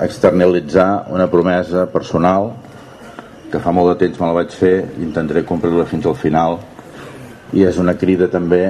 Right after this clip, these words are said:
a seguir-la, i és que hem de continuar defensant la democràcia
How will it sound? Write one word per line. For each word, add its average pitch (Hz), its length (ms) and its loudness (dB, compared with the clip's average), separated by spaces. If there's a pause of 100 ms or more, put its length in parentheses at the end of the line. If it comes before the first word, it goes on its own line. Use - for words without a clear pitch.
(240)
a 76 100 -6
seguir-la, 76 640 2 (840)
i 85 80 4
és 82 220 2
que 87 160 4 (1000)
hem 101 160 2
de 101 140 4
continuar 98 560 2 (340)
defensant 85 640 -2 (640)
la 82 140 0
democràcia 78 640 0